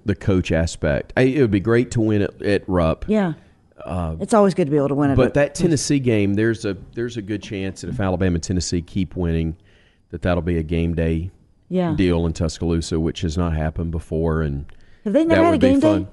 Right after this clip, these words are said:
Speaker 2: there?
Speaker 1: Ga-, basket-, you know, basketball doesn't do that many to begin with, and
Speaker 2: Yeah.
Speaker 1: Auburn's done a great job when they've had their, their opportunity to host it, and, and just hope that Bama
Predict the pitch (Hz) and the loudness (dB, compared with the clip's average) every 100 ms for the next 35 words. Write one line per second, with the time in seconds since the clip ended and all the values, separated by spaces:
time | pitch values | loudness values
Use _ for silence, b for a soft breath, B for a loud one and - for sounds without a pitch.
0 | - _ 285 311 104 - 113 107 - - | -18 _ 0 2 2 0 0 2 0 -4
1 | 185 143 147 180 - 107 90 82 64 80 | 0 0 0 -2 -2 0 0 0 -2 0
2 | 87 76 - 80 78 71 - - 73 90 | 0 2 0 -2 -2 -4 -6 -8 -4 -2
3 | 82 69 78 240 254 92 101 87 - 87 | -2 -4 -2 2 2 2 0 -2 -4 -4
4 | 78 90 - 85 87 85 80 85 85 85 | 0 -2 0 -2 -2 -2 -2 -2 -2 -4
5 | 82 80 85 - b b b b - 87 | 0 0 -2 -6 b b b b -2 0
6 | 85 85 90 - 92 80 73 85 - 104 | 0 0 -4 -2 -2 0 0 -2 -2 -4
7 | - - 82 80 80 - _ - 73 85 | -4 -6 -6 -6 -8 -14 _ -12 -4 -2
8 | 80 78 78 76 - 80 87 80 - - | -2 -2 -4 -6 -8 -6 -2 -4 -4 -4
9 | 80 85 85 | 0 2 2